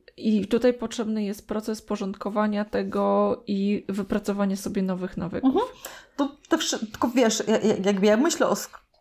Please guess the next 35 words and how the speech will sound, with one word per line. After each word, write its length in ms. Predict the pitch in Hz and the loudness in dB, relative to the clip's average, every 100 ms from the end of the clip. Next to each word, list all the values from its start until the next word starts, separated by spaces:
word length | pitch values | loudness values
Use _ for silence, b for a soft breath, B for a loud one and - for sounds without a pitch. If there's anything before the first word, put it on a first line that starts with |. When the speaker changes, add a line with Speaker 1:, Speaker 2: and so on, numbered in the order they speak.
| - | -10
Speaker 2:
skutecznym 600 | - - 214 254 269 302 240 | -6 -2 2 2 2 2 2
na 80 | |
przykład 540 | 208 - - 208 208 - | 2 -2 0 0 0 -10
sprzedawcy, 1000 | - - - - 165 160 - - 165 254 - B B B B _ - | -14 -8 -4 2 2 2 -4 -2 2 0 -4 B B B B _ 0
to 80 | 262 | 4
Speaker 1:
Mhm. 160 | 240 | 4
Speaker 2:
uważam, 360 | 214 214 247 262 | 6 6 6 4
że 140 | 226 196 | 4 4
on 160 | 208 | 4
te 100 | 214 | 6
nawyki 800 | 247 240 190 233 233 180 202 - | 6 6 4 2 0 -2 -2 0
i 40 | 170 | 2
ona 340 | 196 233 247 | 6 6 6
te 100 | 247 | 4
nawyki 520 | 202 196 185 - 220 | 2 2 -2 0 6
ma 240 | 214 247 240 | 8 8 6
już. 600 | 175 151 - - - - _ - | 2 -2 -2 -4 -6 -12 _ -4
Tak 160 | 180 220 | 2 4
mi 60 | |
się 140 | 226 254 | 6 6
Speaker 1:
Mhm. 60 | |
Speaker 2:
wydaje, 440 | 208 220 214 170 139 | 4 6 6 4 4
tak? 260 | 190 208 | 2 4
Ja 100 | 196 | 2
tu 100 | 196 | 2
naiwnie 380 | 196 180 220 214 | 0 4 6 4
podchodzę, 540 | 208 - 202 185 190 220 | 2 0 0 2 2 2
że 320 | 185 185 190 - | 4 4 2 2
Speaker 1:
Powinien. 440 | 294 269 302 220 | 4 6 6 4
Speaker 2:
y, 80 | 196 | 4
tak, 420 | 196 233 190 190 | 6 6 8 6
że 200 | 190 208 | 4 4
jeżeli 320 | 208 214 214 208 | 6 4 4 2
ktoś, 520 | - 220 220 - | 4 4 4 4
y, 40 | - | 2